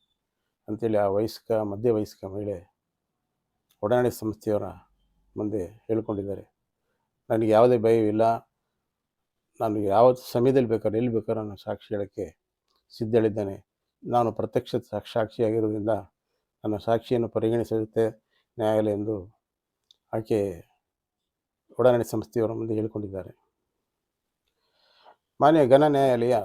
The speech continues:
ಸಂತೋಷ್ ರಾವ್ ನಿರಪರಾಧಿ ಅಂತ ತೀರ್ಮಾನ ಮಾಡಿದ ಮೇಲೆ ನಿಜವಾದ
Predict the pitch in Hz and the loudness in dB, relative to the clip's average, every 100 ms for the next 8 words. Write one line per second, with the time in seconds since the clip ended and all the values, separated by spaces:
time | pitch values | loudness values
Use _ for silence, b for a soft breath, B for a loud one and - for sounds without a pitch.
0 | 87 120 117 135 147 - 127 113 110 117 | -4 -8 -6 -2 -2 0 0 0 0 -2
1 | 120 120 113 113 107 104 92 _ _ _ | 0 0 0 -4 -2 -4 -6 _ _ _
2 | _ _ _ _ _ _ _ _ _ _ | _ _ _ _ _ _ _ _ _ _
3 | _ _ _ - 120 113 107 110 104 104 | _ _ _ -4 -2 0 -2 -4 -4 -6
4 | 104 107 98 92 - b b b _ - | -4 -6 -4 -4 -6 b b b _ -2
5 | 139 190 170 156 | 0 4 4 6